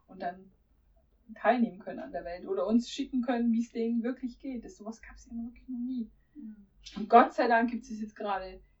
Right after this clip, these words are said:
Speaker 1: in der Pandemie. Ich denk mal auch mal, das ist so ein Segen. Stell mal vor, wie das,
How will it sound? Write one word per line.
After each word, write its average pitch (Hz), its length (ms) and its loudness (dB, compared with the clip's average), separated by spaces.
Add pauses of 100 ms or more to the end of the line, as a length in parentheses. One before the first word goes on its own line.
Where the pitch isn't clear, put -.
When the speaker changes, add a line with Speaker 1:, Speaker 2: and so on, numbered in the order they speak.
(160)
Speaker 1:
in 190 120 -10
der 175 100 -4
Pandemie. 175 500 -14
Ich 202 100 -16
denk 170 160 -14
mal 175 120 -14
auch 175 100 -18
mal, 160 180 -14
das - 160 -20
ist - 200 -20
so 208 140 -10
ein 202 300 -14
Segen. 226 400 -4
Stell 190 220 -6
mal 190 160 -8
vor, 247 480 0 (560)
wie 214 120 -6
das, - 380 -12